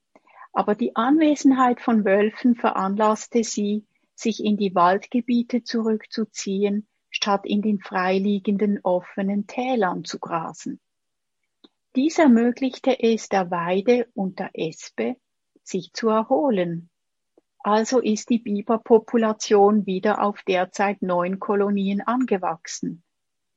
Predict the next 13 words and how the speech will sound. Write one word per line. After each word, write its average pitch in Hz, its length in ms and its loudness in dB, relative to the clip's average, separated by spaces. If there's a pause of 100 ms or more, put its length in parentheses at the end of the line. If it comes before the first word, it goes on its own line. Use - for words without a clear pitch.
(720)
Mit 226 240 2
den 214 180 6
Bibern 226 580 0 (360)
kamen 202 480 0
Teiche 277 580 -2 (320)
und 208 180 -2
mit 190 220 -2
den 190 140 -4
Teichen 175 720 -2 (320)
Fische, 214 600 -6 (280)
Ottern 202 540 -2
und - 320 -2
Bisamratten. 180 1000 -4